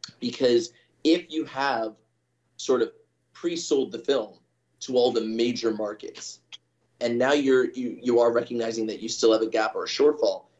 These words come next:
and you're filling that with potential equity, um, instead of,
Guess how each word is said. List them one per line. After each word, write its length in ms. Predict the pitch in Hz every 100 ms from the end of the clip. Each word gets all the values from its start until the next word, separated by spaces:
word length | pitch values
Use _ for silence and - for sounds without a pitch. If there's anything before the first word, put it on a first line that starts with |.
| -
and 100 | 110
you're 100 | 107
filling 380 | - 127 123 107
that 220 | 104 -
with 220 | 113 -
potential 480 | 131 123 113 95 -
equity, 460 | 123 - 147 180 202 _ _ _ _ _ _ _
um, 400 | 110 110 104 104 -
instead 380 | 107 - 123
of, 120 | 120